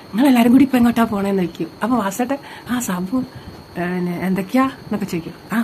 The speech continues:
ഒന്നുമില്ല വാസേട്ടൻ, നിങ്ങളെല്ലാവരും കൂടി ഇപ്പം എങ്ങോട്ടാ പോണത് ഈ, ഉം, വിളക്കെത്തിക്കാനാവുന്ന സമയത്ത്? അപ്പം ഞങ്ങളെല്ലാവരും കൂടി സാബു ഒരു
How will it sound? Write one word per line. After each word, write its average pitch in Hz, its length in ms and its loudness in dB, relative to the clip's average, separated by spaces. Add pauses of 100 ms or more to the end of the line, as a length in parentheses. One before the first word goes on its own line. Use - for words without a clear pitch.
ഒന്നുമില്ല 254 280 4 (440)
വാസേട്ടൻ, 302 340 -2
നിങ്ങളെല്ലാവരും 294 380 2
കൂടി 320 120 4
ഇപ്പം 311 100 0
എങ്ങോട്ടാ 294 260 4
പോണത് 294 260 4 (180)
ഈ, - 20 4 (880)
ഉം, 220 180 -4 (200)
വിളക്കെത്തിക്കാനാവുന്ന 285 920 4
സമയത്ത്? 247 280 -2
അപ്പം 233 140 -10 (360)
ഞങ്ങളെല്ലാവരും 269 680 4
കൂടി 233 140 0
സാബു 233 240 -2
ഒരു 170 100 -4